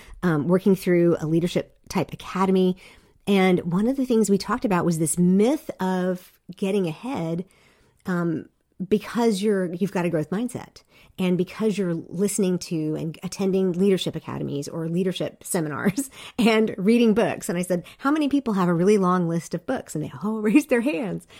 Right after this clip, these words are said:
I'm like, "How about you take one book, read it, and then apply it for a quarter, and then you do another book and you read it and apply it for a quarter?" It's not that any of those things are bad. It's just taking in information without doing anything with it.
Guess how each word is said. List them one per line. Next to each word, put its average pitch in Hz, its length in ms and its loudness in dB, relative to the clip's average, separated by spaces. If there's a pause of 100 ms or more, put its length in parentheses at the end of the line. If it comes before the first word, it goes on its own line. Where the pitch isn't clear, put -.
(200)
I'm 202 80 -2
like, 214 180 2
"How 202 120 -2
about 359 200 0
you 349 60 0
take 277 200 0
one 185 320 2
book, 165 280 -2 (500)
read 214 280 0
it, - 260 2
and 190 80 4
then 185 80 2
apply 240 320 -2
it - 100 -6
for 185 160 0
a 160 40 0
quarter, 185 440 -2 (200)
and 175 140 0
then 208 80 4
you 214 80 4
do 196 140 4
another 180 340 4
book - 360 -8
and 180 140 0
you 170 80 0
read 170 200 0
it - 180 -6
and 156 120 -6
apply 156 340 -6
it 135 180 -8
for - 180 -8
a 127 60 -10
quarter?" - 380 -12 (240)
It's - 120 -12
not 254 140 -4
that - 180 -18
any 285 260 -4
of 269 80 -2
those 196 240 2
things 196 300 0
are 151 100 0
bad. - 640 -8
It's - 200 -8
just - 360 -2 (380)
taking 302 380 -2
in 233 120 2
information 175 680 -2
without 160 380 -6
doing 240 280 0
anything 156 300 -4
with 139 140 -6
it. 143 220 -6